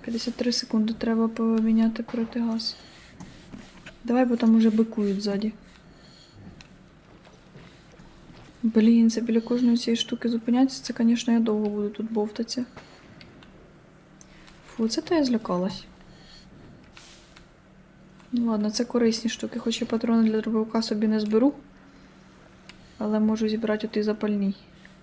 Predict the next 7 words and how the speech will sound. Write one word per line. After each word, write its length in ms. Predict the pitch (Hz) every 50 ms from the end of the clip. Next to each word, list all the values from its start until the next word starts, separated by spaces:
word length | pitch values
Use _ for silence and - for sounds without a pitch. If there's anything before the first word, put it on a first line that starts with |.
| - - - - - - - - - - - - - - - - - - - - - - - - - - - - - - - - - - -
Так, 220 | - 214 202 - -
я, 60 | 240
походу, 400 | 247 - 277 - 294 269 262 254
перепливла. 600 | - - 247 240 - 240 226 214 202 180 165 - - - - - - - - - - - - - -
Далі 260 | 220 202 208 208 208
маршрута 500 | 202 208 208 - - - 202 196 - 196
нема. 300 | 196 196 185 180 175 185